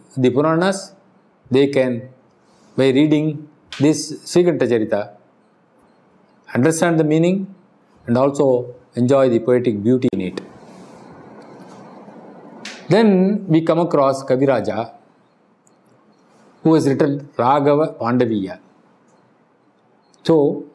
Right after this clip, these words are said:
Raghava is Rama, Pandaviya means belonging to Pandavas. So, he is able to describe both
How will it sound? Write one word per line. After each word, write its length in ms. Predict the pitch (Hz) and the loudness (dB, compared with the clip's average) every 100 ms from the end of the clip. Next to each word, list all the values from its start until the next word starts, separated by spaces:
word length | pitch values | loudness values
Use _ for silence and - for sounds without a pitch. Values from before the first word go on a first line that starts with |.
| _ | _
Raghava 560 | 117 131 151 170 214 175 | -4 0 2 2 0 -2
is 180 | 160 160 | -2 0
Rama, 460 | 131 127 165 226 - _ _ _ _ _ _ _ _ - - _ _ _ _ _ _ _ _ _ _ | 0 0 -2 -6 -14 _ _ _ _ _ _ _ _ -20 -20 _ _ _ _ _ _ _ _ _ _
Pandaviya 480 | 160 180 185 180 180 | -2 2 4 4 4
means 180 | 185 190 170 160 160 156 | 2 2 2 0 -2 0
belonging 460 | 156 160 160 151 | 2 2 0 0
to 80 | 139 | 0
Pandavas. 720 | 185 143 131 107 - - - - _ _ | 0 0 0 -2 -6 -16 -20 -20 _ _
So, 420 | - 170 151 214 | 0 2 2 0
he 360 | 170 135 165 180 | 0 2 4 2
is 160 | 139 | 2
able 280 | 139 190 202 | 2 2 2
to 100 | 160 | 0
describe 500 | 135 135 - 151 120 | 0 -2 0 2 2
both 380 | 139 175 170 - | 2 2 0 -8